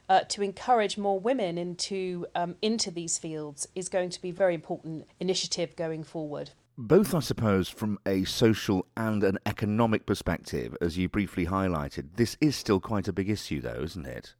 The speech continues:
Speaker 1: Absolutely. And there's lots of challenges faced by female founders, um, whether that's the difficulty in finding funding sources, uh, not getting enough support, um, having to deal with problems like finding networks.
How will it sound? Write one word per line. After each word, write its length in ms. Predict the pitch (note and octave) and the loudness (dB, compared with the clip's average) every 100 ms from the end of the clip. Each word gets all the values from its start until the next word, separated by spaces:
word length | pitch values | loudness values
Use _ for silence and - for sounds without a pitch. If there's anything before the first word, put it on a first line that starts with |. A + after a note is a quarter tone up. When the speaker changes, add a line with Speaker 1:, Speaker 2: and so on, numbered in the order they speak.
| _ | _
Speaker 1:
Absolutely. 760 | C4 - - C4 C#4+ - D#3 D#3 - - | 2 2 0 -2 -4 -4 -8 -8 -14 -6
And 140 | A3+ A#3+ | 0 4
there's 180 | B3+ | 4
lots 300 | C#4 E4 - | 4 2 2
of 80 | C4+ | -4
challenges 580 | - D#4 C4 E3+ D#3+ D#3 | 0 0 0 -4 -6 -4
faced 380 | - F3 - - | -2 -2 -4 -4
by 180 | F3 E3+ | -2 -4
female 420 | - F3+ E3 D#3+ | -6 -6 -4 -6
founders, 600 | - D#3 D3+ D3+ D3+ - - - - - | -4 -4 -4 -6 -6 -6 -8 -20 -10 0
um, 260 | E3+ F3 F3+ | 0 0 4
whether 240 | G3+ F#3+ | 6 6
that's 260 | F#3+ F3 - | 4 2 -2
the 100 | F3 | -6
difficulty 640 | F#3 F3+ E3+ F#3+ - F#3 | -6 -6 -6 -6 -6 -6
in 100 | E3+ | -6
finding 760 | D#3+ D#3+ D#3+ D#3+ D#3+ D#3 D#3 D#3 | -4 -4 -2 -4 -6 -6 -6 -8
funding 560 | - G#3+ A#3+ A3+ A3+ | -2 0 0 -2 -4
sources, 840 | G#3+ A#3 A3 G#3+ G#3 G3 G3 - - - - - | -4 -4 -4 -4 -4 -4 -2 -4 -6 -16 -12 -4
uh, 80 | E3 | -2
not 300 | F#3+ G3+ - | 2 2 2
getting 340 | F#3+ F3+ - E3+ | 0 -2 -4 -4
enough 300 | E3+ D#3+ - | -4 -6 -6
support, 760 | - - - B3 A#3 - - - - - - - | -8 -6 -2 0 -2 -6 -12 -12 -20 -20 -8 0
um, 600 | F3 F3 F3 F3 F3+ F3+ - - | 4 4 4 -2 -6 -8 -16 -4
having 320 | A3 G3 F3+ | 0 0 0
to 100 | F#3+ | -2
deal 200 | F3+ F3+ | -2 -2
with 200 | F3 E3+ | -2 -2
problems 460 | - F3+ F3 F3 E3+ | 0 0 -2 -2 0
like 160 | - | -2
finding 640 | - F#3 E3+ D#3+ D#3+ D#3+ G#3+ | -2 -2 -2 -4 -6 -2 0
networks. 840 | - - G#3+ G#3 G3+ - - | -2 0 2 4 2 0 -4